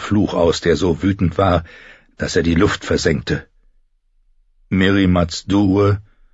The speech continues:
betrachtete Drogo mit stiller, toter Miene. "Die Wunde eitert." "Das ist dein Werk, Maege",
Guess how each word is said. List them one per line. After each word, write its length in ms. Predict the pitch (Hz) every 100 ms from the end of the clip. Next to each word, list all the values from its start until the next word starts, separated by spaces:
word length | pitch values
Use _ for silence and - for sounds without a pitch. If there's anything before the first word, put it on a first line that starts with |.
| _ _ -
betrachtete 720 | 80 80 - 90 - 82 85
Drogo 460 | 78 82 92 92 87
mit 200 | 82 -
stiller, 520 | - - 92 90 87
toter 420 | - 87 76 85 82
Miene. 400 | 82 78 62 - - _ _ _ _ _ _ _ _ _ _ _ _ _ _ _ _ _ _ _ -
"Die 260 | 123 113
Wunde 680 | 110 143 113 101 101 87 80 - _ _ _ _ _ _ -
eitert." 720 | 127 127 - 135 - - - _ _ _ _ _ _ _ _ _ _ -
"Das 260 | 95 -
ist 280 | 104 98 -
dein 440 | - 143 135 110 87
Werk, 360 | 120 71 -
Maege", 960 | 101 76 71 87 95 78 78 - 73